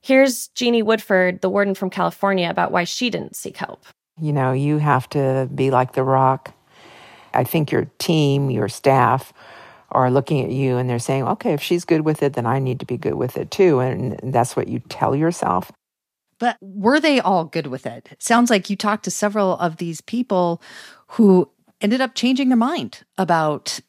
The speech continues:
Speaker 3: executions, state executions, the death penalty.
Speaker 1: Yes, that was quite striking. A lot of the workers I talked to went into these jobs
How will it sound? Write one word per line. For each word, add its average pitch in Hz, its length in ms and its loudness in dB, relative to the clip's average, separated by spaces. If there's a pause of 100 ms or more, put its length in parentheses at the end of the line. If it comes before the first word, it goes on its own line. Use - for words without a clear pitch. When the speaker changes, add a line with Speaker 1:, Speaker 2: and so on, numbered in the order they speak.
(280)
Speaker 3:
executions, 147 720 -2
state - 380 -2
executions, - 680 -8
the 175 100 -4
death 170 260 -2
penalty. - 460 -12 (1000)
Speaker 1:
Yes, - 440 -2
that 220 160 4
was 262 180 0
quite 262 480 2
striking. 185 800 0 (480)
A 226 60 4
lot 220 340 4
of 262 140 -2
the 247 80 0
workers 233 400 -4
I 220 100 0
talked - 400 -8
to 220 440 -4
went 202 360 0
into 202 340 -2
these 196 300 -6
jobs 185 720 -2